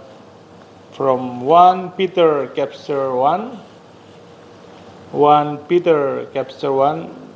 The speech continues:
number three, or Satu Petrus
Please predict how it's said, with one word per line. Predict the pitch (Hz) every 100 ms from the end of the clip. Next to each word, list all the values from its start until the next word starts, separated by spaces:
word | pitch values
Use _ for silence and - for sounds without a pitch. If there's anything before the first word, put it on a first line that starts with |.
| -
number | 143 143 143
three, | 139 139 139 185 - - - - - - - - - - - -
or | 123 123 123 123 123 123 123 113
Satu | - - 151 139 139 -
Petrus | 143 139 151 139